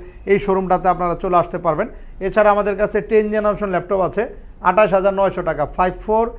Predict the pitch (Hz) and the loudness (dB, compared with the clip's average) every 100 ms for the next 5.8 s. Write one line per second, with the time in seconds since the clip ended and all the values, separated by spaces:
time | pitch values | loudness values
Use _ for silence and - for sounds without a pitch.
0 | - - - - 185 185 185 - - 214 | -16 -20 -20 -4 2 2 2 -6 2 4
1 | 220 214 - - - - 175 139 139 135 | 2 -2 -16 -20 -20 -14 -2 2 2 0
2 | - - - - 170 185 208 190 147 - | -4 -16 -18 -6 4 4 4 2 -2 2
3 | 180 190 - 208 202 185 190 170 143 208 | 4 4 2 2 4 2 0 -2 -4 -2
4 | 196 208 196 202 202 - 208 208 196 190 | 0 0 0 -2 -2 -4 -6 -2 -2 -2
5 | 202 202 190 190 190 180 180 226 | -2 -2 -2 -2 -2 0 0 0